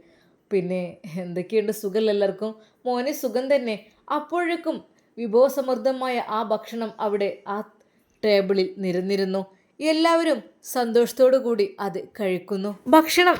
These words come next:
ജെസ്സിയെ എല്ലാവരും തീറ്റിപ്പിക്കണം. "മോനെ ജെസ്സി, കഴിക്ക്." ആ, ഉമ്മ കഴിക്കുന്നുണ്ട്, ഇത്താത്ത കഴിക്കുന്നുണ്ട്. "മതി, മതി." ഓ, എന്നാൽ അവൾ ആ അഭിനയത്തിൽ ശരിക്കും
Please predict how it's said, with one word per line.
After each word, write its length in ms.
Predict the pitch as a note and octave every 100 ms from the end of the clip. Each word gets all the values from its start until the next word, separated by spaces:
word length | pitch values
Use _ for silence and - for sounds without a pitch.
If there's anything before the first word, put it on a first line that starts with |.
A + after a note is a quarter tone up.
| - G#3+
ജെസ്സിയെ 380 | A#3 A#3 C#4 C4
എല്ലാവരും 360 | B3 B3 B3+
തീറ്റിപ്പിക്കണം. 760 | B3 A3 G3+ A3+ B3 - A3 G#3
"മോനെ 260 | G#3 A3+ D#4
ജെസ്സി, 360 | C4 - E4+ D#4
കഴിക്ക്." 560 | C#4+ B3+ B3 B3 E4+ C#4+ F3+ - - _ _ -
ആ, 60 | E3+ F3
ഉമ്മ 220 | E3+ F3 F#3+
കഴിക്കുന്നുണ്ട്, 760 | G#3 F#3 D#3+ A#3 A#3+ A3 F3 E3+ _ _ -
ഇത്താത്ത 360 | G#3+ G#3+ B3+ C4+
കഴിക്കുന്നുണ്ട്. 680 | C#4 A#3+ A#3+ B3+ A#3+ F3+ F3
"മതി, 240 | F#3+ F#3+ G#3+
മതി." 280 | G3 F3+ F3 - _ _ _ A3
ഓ, 60 | F#3 D#3 - _ _ _ _
എന്നാൽ 380 | B3 A#3+ C4 B3 - _ _ _ -
അവൾ 240 | A3 G#3+ G3+ - -
ആ 120 | G#3 A3+
അഭിനയത്തിൽ 640 | G3+ E3+ G3 A#3 A3+ A3 E3+ -
ശരിക്കും 520 | - D4+ C#4+ C#4 D#4+